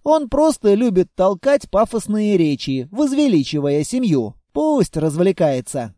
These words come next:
Когда еще Мумий найдет столько благодарных слушателей? Проскользнув мимо внезапного митинга, мы пробрались в оранжерею. Вот здесь, за каткой.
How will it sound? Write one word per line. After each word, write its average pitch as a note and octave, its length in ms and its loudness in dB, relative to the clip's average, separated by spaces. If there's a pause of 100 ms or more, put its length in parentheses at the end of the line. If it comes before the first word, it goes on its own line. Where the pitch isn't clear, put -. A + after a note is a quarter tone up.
Когда A#3+ 420 -2
еще G3 360 0
Мумий E3 340 0
найдет E3 420 -2
столько D3 440 -2
благодарных D#3 680 -2
слушателей? C3+ 800 -6 (240)
Проскользнув E3 840 -4
мимо A3 320 -2
внезапного D#3+ 720 -2
митинга, G3 640 -2 (240)
мы B3+ 240 -4
пробрались F#3 760 0
в E3 100 -4
оранжерею. G#3+ 880 -2 (340)
Вот A#3+ 540 -2
здесь, D#3+ 680 -2
за F3 400 -2
каткой. D#3 680 -2